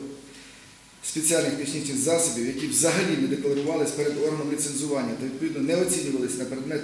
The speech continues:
віднесення до С Т З, що також дозволить реалізовувати такі засоби всупереч чинному законодавству України,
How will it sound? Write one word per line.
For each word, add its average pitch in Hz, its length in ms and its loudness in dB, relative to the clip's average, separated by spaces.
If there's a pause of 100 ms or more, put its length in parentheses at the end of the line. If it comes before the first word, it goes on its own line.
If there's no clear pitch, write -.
віднесення 139 480 -4
до 143 60 2
С 139 140 0
Т 139 160 -2
З, 107 80 -2 (640)
що 247 140 -2
також 151 300 0
дозволить 151 360 0
реалізовувати 147 480 0
такі 131 140 -8
засоби 160 400 -4 (400)
всупереч 175 520 2
чинному 147 260 -2
законодавству 139 640 -2
України, 131 460 -4